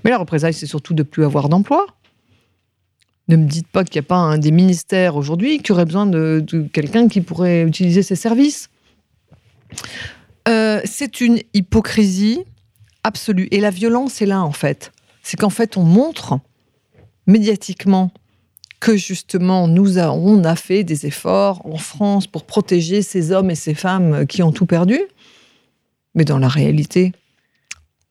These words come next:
est-ce que les lanceurs d'alerte sont employés ? Est-ce qu'ils sont employables ? Est-ce qu'ils sont embauchés ? Est-ce que les plaintes contre eux se sont arrêtées ? Est-ce que les élus de la République, les sénateurs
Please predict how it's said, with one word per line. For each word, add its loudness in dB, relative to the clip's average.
est-ce -2
que 0
les 0
lanceurs -4
d'alerte -2
sont -6
employés ? -2
Est-ce -10
qu'ils -10
sont -6
employables ? 0
Est-ce -6
qu'ils -2
sont -4
embauchés ? 0
Est-ce -4
que -4
les 0
plaintes 0
contre -2
eux 4
se -8
sont -4
arrêtées ? 0
Est-ce -4
que 2
les 2
élus 0
de 0
la 2
République, 0
les -6
sénateurs -2